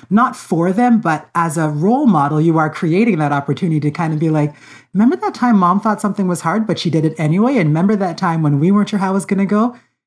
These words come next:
It's going. So when I'm not sure about opportunities that may or may not be there, I'm gonna remember how Mom managed that stress, how Mom and Dad worked together." But it's neat that you're in that space of,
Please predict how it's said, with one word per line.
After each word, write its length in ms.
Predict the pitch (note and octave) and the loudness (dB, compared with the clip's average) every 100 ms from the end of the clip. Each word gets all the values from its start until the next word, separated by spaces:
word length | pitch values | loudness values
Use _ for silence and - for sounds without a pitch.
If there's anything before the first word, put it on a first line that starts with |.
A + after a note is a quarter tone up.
| _ | _
It's 180 | B3 B3 | -4 -2
going. 420 | - D4+ C4 D3 | 0 0 2 -2
So 180 | D3 E3+ | -2 -2
when 160 | D#3 D#3 | 0 0
I'm 180 | G#3 B3 | 2 2
not 180 | D#3+ | 0
sure 220 | - D#3+ C#3+ | -2 -2 -2
about 340 | C3 D3 - - | -2 -4 -6 -6
opportunities 760 | D#3 D#3 D3 E3 D3 C#3+ D3 | -4 -4 -4 -2 0 0 -2
that 140 | D3+ C#3 | -2 0
may 220 | D3 D3+ | 0 2
or 60 | |
may 80 | D3 | 0
not 200 | D3 C#3+ | -2 0
be 120 | A3 | 0
there, 260 | F#3+ D3+ D#3+ - - - - G#3 | 2 -2 -4 -14 -20 -20 -8 0
I'm 100 | G#3+ | 2
gonna 180 | A#3 | 4
remember 340 | G#3+ G#3+ G3 G3 | 4 2 2 -2
how 180 | F#3 D#3+ | -2 0
Mom 480 | D3+ D#3+ - C#3+ | 0 2 0 0
managed 440 | C#3+ D3+ D#3 C3 - | 0 0 0 -2 -4
that 280 | C#3+ C3 - | -4 -6 -10
stress, 360 | - D#3 D#3+ | -6 -4 -2
how 100 | D#3+ | -2
Mom 260 | D3 D3 D3 | -2 0 0
and 140 | D3 | -2
Dad 320 | C#3 D3 D3 D3 | -2 -2 -2 -2
worked 220 | D3 - | -6 -6
together." 320 | E3 F3 A#3 | -4 -2 0
But 240 | - D3 - - | -2 -4 -8 -10
it's 180 | E3+ D#3 | -8 -2
neat 240 | E3+ F3 E3+ | 0 0 0
that 140 | D#3+ | -2
you're 260 | D3+ D#3+ D#3 | 0 2 0
in 220 | D#3 D#3 | -2 -2
that 180 | D3+ D3 | -2 -4
space 280 | - D3 - | -4 -4 -4
of, 220 | C#3 | -8